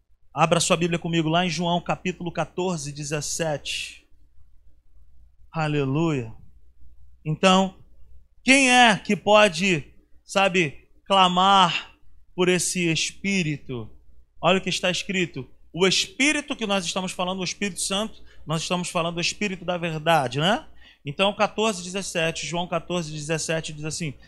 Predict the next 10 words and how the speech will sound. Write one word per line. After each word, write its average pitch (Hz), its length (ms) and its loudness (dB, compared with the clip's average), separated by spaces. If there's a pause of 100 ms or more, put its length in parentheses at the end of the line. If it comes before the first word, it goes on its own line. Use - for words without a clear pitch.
(140)
"O 170 140 2
Espírito 240 540 0
da 233 120 2
verdade, 180 1080 2 (800)
o 190 120 0
mundo 262 840 4 (180)
não 202 320 4
pode 185 300 4
recebê-lo, 143 560 -6 (3250)
porque 226 680 6